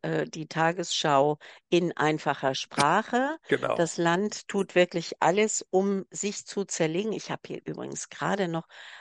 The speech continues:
Speaker 1: eine Meldung gesehen. Finde ich die jetzt so schnell? Moment, Moment. Ähm, scheine ich jetzt nicht zu finden, nämlich war, doch, hier ist sie. Das ist von Tichys Einblick heute veröffentlicht worden.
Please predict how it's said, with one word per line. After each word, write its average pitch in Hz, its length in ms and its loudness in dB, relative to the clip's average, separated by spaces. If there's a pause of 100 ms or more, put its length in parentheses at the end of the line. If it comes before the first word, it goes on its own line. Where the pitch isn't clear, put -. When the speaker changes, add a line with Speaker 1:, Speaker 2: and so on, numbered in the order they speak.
(140)
Speaker 1:
eine 151 240 2
Meldung 190 500 0
gesehen. 196 380 -2
Finde 202 260 -4
ich 208 140 -10
die 214 160 -6
jetzt - 440 -4
so 202 200 -2
schnell? 196 580 -2
Moment, 160 540 -8
Moment. 156 720 -6 (760)
Ähm, 165 580 -4 (920)
scheine 147 260 -2
ich 143 100 -18
jetzt - 260 -8
nicht 214 260 -6
zu - 140 -12
finden, 214 460 -6
nämlich 170 400 -2
war, - 160 -2
doch, - 280 0
hier - 200 -4
ist - 100 -6
sie. - 220 -10 (400)
Das - 180 -2
ist - 140 -4
von 196 180 2
Tichys - 520 -6
Einblick 175 580 -2
heute 127 240 -2
veröffentlicht - 800 -6
worden. 120 440 -4